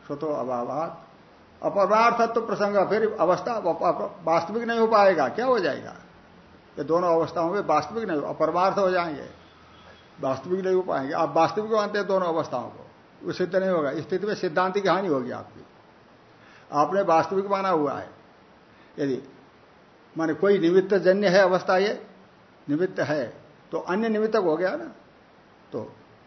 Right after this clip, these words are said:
स्वयं तो नहीं है, अन्य के कारण से आ गए, किसी कारण से काला धब्बा लग गया, तो स्वयं थोड़ी काला है वो,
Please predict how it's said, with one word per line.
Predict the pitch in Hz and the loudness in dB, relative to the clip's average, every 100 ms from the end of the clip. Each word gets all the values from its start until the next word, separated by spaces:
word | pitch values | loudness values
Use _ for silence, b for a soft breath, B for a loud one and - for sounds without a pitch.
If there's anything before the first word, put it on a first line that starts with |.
| - - | -10 2
स्वयं | 180 208 214 | 6 6 6
तो | 220 | 4
नहीं | 202 202 | 4 6
है, | 247 | 6
अन्य | - - 175 196 | 4 0 -2 0
के | 208 | -2
कारण | - 180 185 | 0 0 2
से | 226 | 0
आ | 180 | 0
गए, | 123 123 - | 0 -6 -6
किसी | 185 214 | -6 -4
कारण | 185 190 180 185 | 0 0 2 -2
से | |
काला | 190 165 170 151 | 0 2 4 4
धब्बा | 135 165 | 2 2
लग | 147 139 | 2 2
गया, | 123 113 | -2 -6
तो | - - - | -6 -12 -4
स्वयं | 165 180 196 | 2 2 2
थोड़ी | 180 220 | 0 0
काला | 359 202 170 | 2 2 2
है | 135 | 0
वो, | 104 | -4